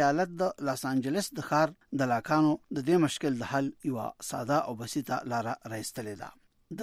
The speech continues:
دغه ښار اکثره سړي اوس کولی شي چې په سلمانیو کې د ویښتانو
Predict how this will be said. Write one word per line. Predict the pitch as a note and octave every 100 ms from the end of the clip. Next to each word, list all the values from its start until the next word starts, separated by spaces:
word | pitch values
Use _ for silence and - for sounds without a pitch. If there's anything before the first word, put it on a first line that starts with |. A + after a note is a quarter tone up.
| A3 G#3
دغه | G3+ G#3
ښار | - G#3 G#3 A3+ _ D3
اکثره | - G#3 G#3+ G3 -
سړي | - D3 E3 C3+
اوس | B2+ -
کولی | B2+ F3 D#3 -
شي | D3 D3+ _ _
چې | - C3
په | A#2+
سلمانیو | - A#2 A2+ B2+ E3 D#3+ -
کې | D3+ - A#2
د | A#2+ A2
ویښتانو | - - D3+ D3